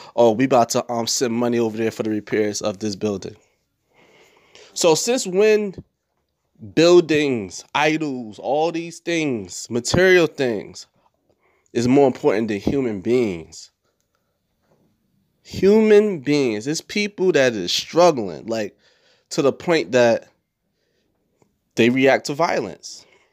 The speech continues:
They just, they just said, "Forget it. Nobody's not helping me. I gotta, I gotta find ways to help myself." And then they have to resort to violence. And then we wonder why, we wonder why,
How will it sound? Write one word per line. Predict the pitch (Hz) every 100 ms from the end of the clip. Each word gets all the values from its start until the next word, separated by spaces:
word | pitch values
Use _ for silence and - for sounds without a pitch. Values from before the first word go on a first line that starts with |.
| _ _ _
They | 117
just, | 127 127 120 - -
they | -
just | 120 120
said, | 120
"Forget | - 110 131 113
it. | 90
Nobody's | 113 135 135 131 127
not | 123
helping | 127 131 - 123 120
me. | 117 117 _ _ _ _ _
I | - 135
gotta, | 135 123 113 113
I | 131
gotta | 131 120
find | - 123 120
ways | 113 113 110
to |
help | 110
myself." | 107 104 - 101 80 - 117
And | 107
then | 110
they | 107
have | 120 113
to | 107
resort | 110 101 92
to | -
violence. | 95 98 92 82 - -
And | 110
then | 110
we | 117
wonder | 120 143 143
why, | 147 139 117 107 101 110 _ _ _ _ _ _ _
we | 117
wonder | 127 135 143 139
why, | 127 123 120 113 110